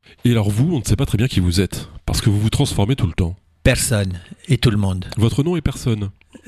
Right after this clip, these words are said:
Speaker 2: Personne et tout le monde.
Speaker 1: Vous êtes tout le monde. En fait, vous, il paraît que vous êtes un ange.
Speaker 2: Ah, c'est
Speaker 1: Parce que
Speaker 2: normal.
Speaker 1: Agnello, il y a deux L.
Speaker 2: Oui, c'est ça. Ça s'écrit avec deux L. Donc, vous êtes dans le vrai.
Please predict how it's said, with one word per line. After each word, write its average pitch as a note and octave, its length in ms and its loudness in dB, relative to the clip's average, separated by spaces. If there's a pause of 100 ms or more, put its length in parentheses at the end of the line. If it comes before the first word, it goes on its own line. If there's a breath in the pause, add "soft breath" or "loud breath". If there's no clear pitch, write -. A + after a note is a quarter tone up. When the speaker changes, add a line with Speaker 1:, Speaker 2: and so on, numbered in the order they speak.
Speaker 2:
Personne D3+ 480 2
et C#3 40 -2
tout C#3 140 0
le B2+ 80 2
monde. G2+ 540 0 (320 loud breath)
Speaker 1:
Vous G#2+ 180 2
êtes C3+ 80 -4
tout - 80 6
le G#2 80 2
monde. A#2 220 -2
En B2 40 2
fait, B2 160 -2
vous, A#2 120 -4
il D3+ 120 0
paraît D#3+ 180 0
que D3+ 40 -2
vous A#2+ 80 -2
êtes A#2+ 160 -2
un F#2 140 0
ange. E2+ 320 -2 (280)
Speaker 2:
Ah, G#2+ 400 -2
c'est - 160 0
Speaker 1:
Parce E3+ 100 2
que G3+ 60 2
Speaker 2:
normal. B2+ 340 2
Speaker 1:
Agnello, C#3 260 2
il D3 60 0
y - 20 0
a G#2+ 40 0
deux G2 240 0
L. F#2+ 340 -2
Speaker 2:
Oui, C#3+ 160 2
c'est F3 160 -4
ça. C3 220 0
Ça - 100 0
s'écrit B2+ 220 0
avec B2 200 2
deux A#2 220 2
L. G#2 160 0
Donc, G#2 240 -2
vous G#2 200 0
êtes A2+ 100 0
dans A#2+ 160 4
le C3+ 80 -2
vrai. G#2 360 0